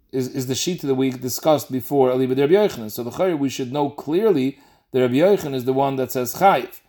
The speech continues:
However, the Gemara over here s-, tries going the opposite way. Rabbi Elazar is the one that says chayiv. I, we have often the Gemara before. So Taisa says it wasn't often the Gemara because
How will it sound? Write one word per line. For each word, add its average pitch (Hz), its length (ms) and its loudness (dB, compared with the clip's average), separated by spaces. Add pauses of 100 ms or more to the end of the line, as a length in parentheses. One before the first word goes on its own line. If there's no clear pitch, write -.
(380)
However, 156 240 -2
the 147 80 -2
Gemara 160 340 0
over 147 120 0
here 156 260 0
s-, - 180 -8
tries 147 360 2
going 143 220 0
the 143 80 2
opposite 135 420 2
way. 104 140 -4
Rabbi 107 160 -6
Elazar 165 220 2
is 135 60 -4
the 127 60 -2
one 123 120 -4
that 110 140 -8
says 110 160 -10
chayiv. 104 300 -2
I, 151 180 2
we 143 100 -2
have 131 120 0
often 139 240 0
the 131 60 -2
Gemara 127 240 0
before. 117 440 -4 (400)
So - 140 -18
Taisa 214 360 -4
says 190 560 2 (160)
it 143 80 -6
wasn't 180 300 0
often 160 280 0
the 127 60 -6
Gemara 143 380 4
because 117 540 -2